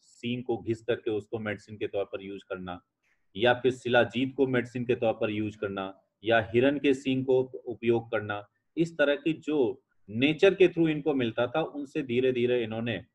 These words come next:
सीख लिया था और उसको अपने medical treatment में ये लोग यूज़ किया करते थे।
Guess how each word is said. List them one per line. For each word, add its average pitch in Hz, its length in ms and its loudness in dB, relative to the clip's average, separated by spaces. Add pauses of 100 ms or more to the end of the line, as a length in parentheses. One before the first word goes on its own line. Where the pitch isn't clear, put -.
(240)
सीख 180 400 -2
लिया 117 240 4
था 156 220 0
और 139 140 2
उसको 127 560 -2 (1080)
अपने 127 460 0 (960)
medical 165 440 4 (1400)
treatment 143 480 -2
में 160 160 -4
ये 135 160 2
लोग 127 180 0
यूज़ 110 260 -6
किया 92 160 0
करते 82 300 -8
थे। - 140 -20